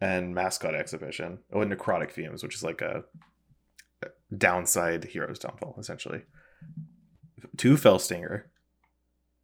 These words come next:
and then four Edgar, Charmed Groom.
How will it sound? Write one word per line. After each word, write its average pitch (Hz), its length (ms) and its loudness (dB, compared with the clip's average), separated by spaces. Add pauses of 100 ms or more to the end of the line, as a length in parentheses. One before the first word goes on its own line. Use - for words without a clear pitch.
and 101 120 2
then 123 100 2
four 139 500 0
Edgar, 101 460 4
Charmed 110 500 0
Groom. 90 400 6